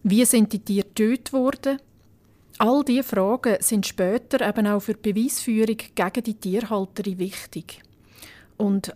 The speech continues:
neben diesen Fragen stellt sich auch noch privatrechtlich die Frage von der Eigentumsverhältnis von diesen Hunden, wie im Nachhinein bekannt, äh, worden ist, haben einige von diesen Hunden eben gar nicht der betroffenen Tierhalterin gehört.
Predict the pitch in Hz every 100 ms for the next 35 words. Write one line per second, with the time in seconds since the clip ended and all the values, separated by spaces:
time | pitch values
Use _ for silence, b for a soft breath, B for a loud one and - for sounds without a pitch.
0 | - 202 190 - - 269 262 277 - -
1 | 226 214 247 277 254 214 202 196 202 -
2 | 185 185 180 165 165 196 - 180 - -
3 | 233 240 - 240 - - 202 202 - -
4 | - - - 196 - 185 254 - 254 254
5 | 254 233 233 240 233 - 214 208 208 202
6 | 208 226 202 185 180 175 185 196 220 208
7 | 196 190 208 - 202 233 233 - - 202
8 | 220 196 220 240 233 220 226 233 - B
9 | B B B B B B - 220 208 -
10 | 196 233 240 233 220 208 196 208 202 196
11 | 190 190 175 190 185 190 180 175 - -
12 | - - 180 196 202 196 180 - 202 202
13 | - 170 156 - -